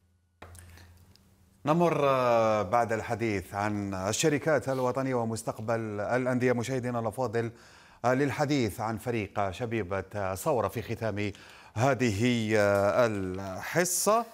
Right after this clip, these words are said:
آه، مباراة، آه، كأس الرابطة لفئة الرديف بين شبيبة، آه، الثورة وشبيبة، آه، القبائل عرفت عبد الملك عداد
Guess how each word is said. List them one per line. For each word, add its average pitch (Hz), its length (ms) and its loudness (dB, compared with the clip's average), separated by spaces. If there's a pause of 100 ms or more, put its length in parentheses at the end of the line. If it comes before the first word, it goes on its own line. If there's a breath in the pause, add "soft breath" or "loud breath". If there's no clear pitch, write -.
(500 loud breath)
آه، 101 920 0
مباراة، 220 520 0 (100)
آه، 95 920 -2
كأس - 720 -8 (120)
الرابطة 110 800 -2
لفئة 123 560 -4 (220)
الرديف 110 680 -4
بين 123 440 0 (460 loud breath)
شبيبة، 113 600 -2 (160)
آه، 104 260 0
الثورة 107 540 0
وشبيبة، 95 720 -6 (160)
آه، 95 480 -6
القبائل 110 1000 -8
عرفت 170 500 -4 (720)
عبد 113 180 -6
الملك 92 360 -10
عداد 113 640 -6